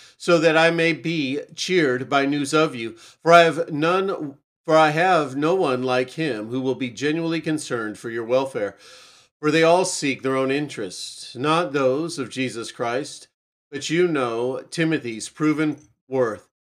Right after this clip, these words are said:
how as a son with a father he has served with me in the gospel. I hope, therefore, to send him just as soon as I see how it will go with me,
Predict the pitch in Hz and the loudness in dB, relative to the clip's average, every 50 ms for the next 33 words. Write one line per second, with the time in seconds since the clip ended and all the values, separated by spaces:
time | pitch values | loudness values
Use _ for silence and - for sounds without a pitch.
0 | _ _ _ 139 147 147 143 - 131 135 127 - - 165 160 160 170 180 190 185 | _ _ _ -2 0 0 0 -2 -2 -4 -4 -4 0 0 2 2 2 0 0 0
1 | 180 156 143 131 131 127 127 - 156 151 151 156 160 165 165 151 135 131 120 117 | -2 -2 -2 -2 -2 -2 -2 -2 0 0 2 2 0 0 -2 -2 -2 -4 -4 -4
2 | - - - 156 156 156 165 156 127 127 127 120 123 - 135 139 147 151 160 165 | -6 -8 -2 0 0 0 0 -2 -4 -6 -6 -6 -6 -4 -4 -2 -2 -2 -4 -4
3 | 131 139 139 143 160 160 135 131 120 110 107 107 - - - 110 104 107 _ - | -4 -4 -4 -2 -4 -4 -2 -2 -2 -2 -2 -6 -8 -10 -8 -8 -8 -8 _ -20
4 | - - - - _ _ - 127 139 156 175 180 - 147 135 127 - 123 127 120 | -20 -20 -20 -20 _ _ -6 0 2 2 2 2 2 0 0 0 0 0 0 0
5 | 123 123 - - 156 151 151 156 156 143 123 127 143 147 160 160 - - 135 139 | -2 -6 -4 -4 -2 -2 0 0 -2 -4 -4 -4 -2 -2 -2 -4 -6 -8 -6 -6
6 | 139 131 - - 151 143 143 135 127 - 127 120 117 - - 147 147 143 127 131 | -6 -6 -6 -8 -6 -6 -4 -4 -2 -2 -2 -4 -4 -6 -8 -8 -8 -6 -4 -4
7 | 131 139 151 151 131 151 139 127 131 123 120 113 117 110 - 113 113 107 107 107 | -2 -2 -2 -4 -4 -6 -8 -4 -4 -4 -4 -4 -8 -10 -10 -12 -10 -10 -10 -12
8 | _ | _